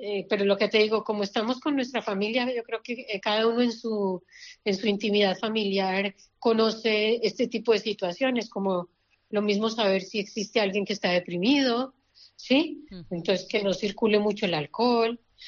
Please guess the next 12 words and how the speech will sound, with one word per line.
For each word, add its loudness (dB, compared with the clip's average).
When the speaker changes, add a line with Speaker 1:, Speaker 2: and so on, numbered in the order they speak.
Speaker 1:
alguien 2
que -2
está 0
tomando 0
medicación 0
para -2
enfer-, -2
para -2
cuestiones -2
de -2
carácter -2
psiquiátrico, -2